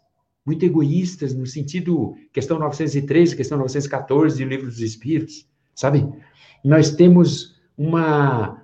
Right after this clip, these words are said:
uma dificuldade de nos posicionarmos contritamente,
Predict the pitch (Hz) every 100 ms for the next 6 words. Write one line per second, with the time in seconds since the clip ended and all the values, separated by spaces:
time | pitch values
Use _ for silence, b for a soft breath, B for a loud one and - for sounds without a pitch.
0 | _ 131 143 147 139 139 131 117 175 -
1 | 196 180 123 139 185 147 131 151 170 156
2 | - 180 143 185 180 175 147 135 170 214
3 | 208 208 202 - - 180 170 220 240 185
4 | 131 110 92 -